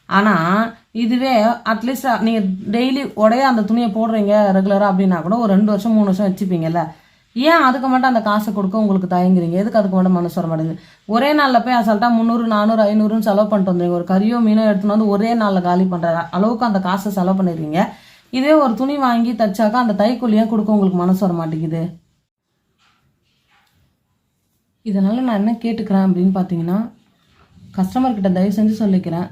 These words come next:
டெய்லர்ஸோட காசை கொடுத்துருங்க. ஒரு துணி தைக்க வரீங்கன்னா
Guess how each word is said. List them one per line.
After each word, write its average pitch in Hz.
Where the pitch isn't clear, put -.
டெய்லர்ஸோட 214
காசை 180
கொடுத்துருங்க. 190
ஒரு 170
துணி 226
தைக்க 214
வரீங்கன்னா 190